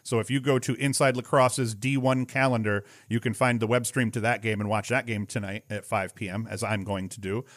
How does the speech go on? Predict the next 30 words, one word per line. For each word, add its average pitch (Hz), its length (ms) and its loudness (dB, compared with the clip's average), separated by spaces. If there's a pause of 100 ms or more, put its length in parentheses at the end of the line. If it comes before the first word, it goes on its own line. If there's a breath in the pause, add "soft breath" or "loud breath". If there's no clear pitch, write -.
(640 loud breath)
Friday, 165 680 6
February 165 520 4
twenty-sixth, - 840 0
we 139 140 2
have 131 360 4
Maryland 180 760 4
at 160 260 2
Penn 170 320 0
State, 139 480 0
our, 110 160 0 (140)
you 135 100 -2
know, 113 100 0
one 117 220 0
of 151 80 2
our 127 120 4
first - 540 0
really 156 460 4
big, 131 520 2
the 117 60 -8
two 156 440 0 (160)
re-, 135 260 2
most 147 400 4
recent 143 340 0
juggernauts 135 760 2
of 127 240 0
the 123 80 -2
Big, 131 400 2 (400 loud breath)
the 117 100 -8
Big 127 260 -6
Ten. 139 540 0